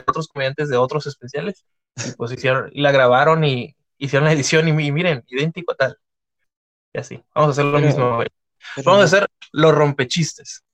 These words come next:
Speaker 2: Pero ahí está, no, que no se vale, pues. Es lo que te digo.
Speaker 1: ¿Eh?
Speaker 2: Pero es lo que te digo, ¿se vale o no se vale?
Speaker 1: Ah,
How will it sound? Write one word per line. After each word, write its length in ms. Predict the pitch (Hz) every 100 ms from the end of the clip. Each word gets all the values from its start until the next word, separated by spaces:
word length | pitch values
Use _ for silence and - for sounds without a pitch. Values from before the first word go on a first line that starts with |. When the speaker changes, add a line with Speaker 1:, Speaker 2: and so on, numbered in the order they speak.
| _
Speaker 2:
Pero 140 | 139 135
ahí 40 |
está, 200 | 143 160
no, 120 | 160 160
que 100 | 160
no 120 | 165
se 80 | 165
vale, 280 | 160 190 127
pues. 180 | _ - _ _ _
Es 60 | 120
lo 60 | 127
que 60 | 127
te 140 | 131
digo. 100 | 120
Speaker 1:
¿Eh? 160 | 269 - - - _ _ _ _ -
Speaker 2:
Pero 160 | 120 117
es 100 | 123
lo 140 | 135
que 80 | 135
te 100 | 127
digo, 120 | 127
¿se 140 | 120 117
vale 200 | 143 156
o 40 |
no 100 | 131
se 140 | -
vale? 160 | - - _ _ _ _ _ _ _ _ _ _ _ _ _ _ _ -
Speaker 1:
Ah, 760 | 135 131 127 127 127 127